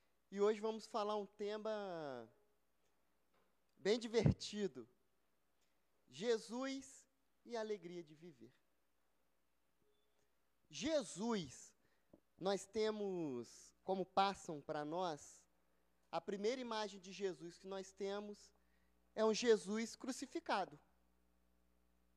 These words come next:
É o Jesus na cruz, um Jesus sofrido, um Jesus machucado,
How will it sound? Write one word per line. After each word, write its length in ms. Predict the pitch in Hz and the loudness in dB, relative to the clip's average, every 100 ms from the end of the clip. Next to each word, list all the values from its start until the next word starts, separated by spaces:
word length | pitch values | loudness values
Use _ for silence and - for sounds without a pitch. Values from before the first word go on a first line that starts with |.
| _ _ _ _ - | _ _ _ _ -4
É 80 | 147 | -2
o 80 | 151 | 0
Jesus 680 | 156 147 151 143 120 - _ _ - | -2 -6 -8 -10 -12 -18 _ _ -16
na 140 | 143 | -14
cruz, 680 | - 214 233 220 - - - _ _ _ _ _ _ _ _ _ - | -8 -6 -6 -8 -14 -20 -20 _ _ _ _ _ _ _ _ _ -10
um 160 | 165 156 | -8 -6
Jesus 600 | 147 151 139 156 156 - | -6 -8 -8 -8 -8 -10
sofrido, 1080 | - - 180 - - 226 226 180 214 208 - _ _ _ _ _ _ _ - | -12 0 0 0 0 4 4 2 -2 -4 -12 _ _ _ _ _ _ _ -10
um 180 | 156 160 | -6 -4
Jesus 800 | 160 156 139 156 165 156 147 131 - _ | -4 -4 -6 -6 -6 -6 -12 -16 -20 _
machucado, 1040 | 139 180 185 - - - 190 190 170 175 | -6 -6 -6 -12 -6 0 2 2 -2 -8